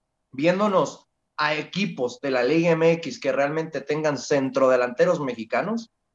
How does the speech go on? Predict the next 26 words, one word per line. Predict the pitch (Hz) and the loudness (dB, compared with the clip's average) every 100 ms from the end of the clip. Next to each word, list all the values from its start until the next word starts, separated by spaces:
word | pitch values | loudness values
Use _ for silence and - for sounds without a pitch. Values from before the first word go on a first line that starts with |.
| _ - | _ -12
ahí | 120 123 | -8 -4
es | 139 | -4
donde | 143 135 117 | -2 -2 0
viene | 113 117 | 0 -2
el | 117 | -4
problema. | 113 98 117 101 - | -4 -4 -4 -6 -8
No | 120 135 | -4 -2
tenemos | 147 139 143 139 | -2 -2 -2 -4
muchas | 127 139 143 135 | -4 -4 -2 0
variantes, | 120 113 131 135 135 131 - _ _ | 2 2 0 -2 -4 -6 -12 _ _
tenemos | - 139 165 165 | -2 2 4 4
que | 165 175 - | 4 2 4
acceder | 151 156 - 139 147 | 0 0 0 0 2
a | 160 | 2
lo | 151 - | 2 0
que | 147 | -4
es | - | 0
Henry | 165 160 143 | -2 0 -2
Martin, | 139 147 147 143 | -2 -2 -4 -4
sabiendo | 135 131 147 143 | -2 -2 -2 -4
que | 127 | -4
no | |
está | 135 147 | -4 -4
teniendo | 143 143 139 | -4 -4 -2
una | 143 143 | -2 -2
temporada | 139 131 123 127 139 120 | -2 0 2 6 4 4